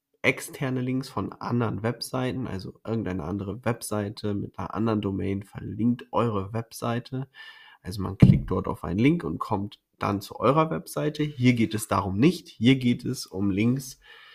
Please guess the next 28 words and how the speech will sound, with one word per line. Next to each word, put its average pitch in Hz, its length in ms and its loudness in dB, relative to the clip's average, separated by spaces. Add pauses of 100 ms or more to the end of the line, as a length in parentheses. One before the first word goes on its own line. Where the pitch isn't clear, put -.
(400)
von 104 560 -2 (580)
einer 98 320 0
Seite 92 400 -4
A 101 400 2
zu - 140 -12
einer 90 260 -2
Seite 87 320 -4
B 104 280 0
innerhalb 123 760 4
eurer 95 400 2
Webseite, 107 800 -2
also - 260 -8
von - 280 -10
verschiedenen 120 960 2
U 104 180 2
R 92 260 0
Ls. 139 540 2 (300)
Ja, 117 320 4 (500)
nehmen 101 240 2
wir 98 180 -2
an, 104 440 0 (120)
ihr 104 220 -2
habt - 240 -6
einen 92 320 -4
Basketballshop, 127 1040 0 (380)
eure 104 340 2
Domain 95 580 0
ist - 520 -4